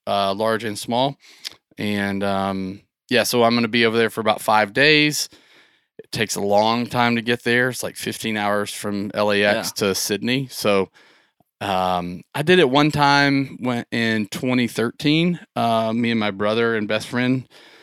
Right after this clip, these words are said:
Speaker 1: we spent three months in Australia, uh,
Speaker 2: Oh, wow.
Speaker 1: serving at a church. Um, shout out to mission trips through the North American Mission Board. Um, so we did a summer over there, but haven't been there since then. So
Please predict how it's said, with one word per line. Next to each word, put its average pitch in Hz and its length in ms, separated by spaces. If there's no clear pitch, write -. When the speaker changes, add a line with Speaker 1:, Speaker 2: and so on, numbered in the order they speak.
Speaker 1:
we - 80
spent - 260
three 117 200
months 107 280
in 107 80
Australia, 101 440
uh, 101 200
Speaker 2:
Oh, 98 40
wow. 101 80
Speaker 1:
serving 104 300
at 98 80
a 95 40
church. - 440
Um, 104 520
shout 117 220
out 113 140
to 120 60
mission 117 300
trips - 320
through 123 140
the 113 260
North 120 200
American 131 280
Mission 135 220
Board. 190 240
Um, 101 580
so 110 320
we 107 140
did 104 140
a 101 60
summer 104 360
over 113 140
there, 131 340
but 101 400
haven't 101 280
been 95 100
there 98 120
since 98 260
then. 110 220
So 104 240